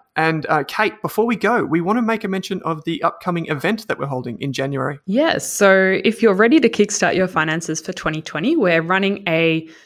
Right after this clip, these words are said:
Speaker 2: meetup slash presentation event, uh, at General Assembly in Melbourne. So it's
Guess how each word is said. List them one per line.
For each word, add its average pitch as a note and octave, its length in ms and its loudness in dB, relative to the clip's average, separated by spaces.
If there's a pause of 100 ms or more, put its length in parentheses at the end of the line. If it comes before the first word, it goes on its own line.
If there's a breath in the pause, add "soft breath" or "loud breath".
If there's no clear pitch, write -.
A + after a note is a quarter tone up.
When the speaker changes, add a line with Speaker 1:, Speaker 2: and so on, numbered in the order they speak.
(240 loud breath)
Speaker 2:
meetup F#3+ 640 0
slash - 480 -4
presentation E3 720 -4
event, D3+ 680 -8
uh, E3 220 0
at - 160 -4
General G3 320 0
Assembly F3 460 -2
in D#3 160 -4
Melbourne. G#3+ 420 0
So F#3+ 180 -2
it's - 260 -4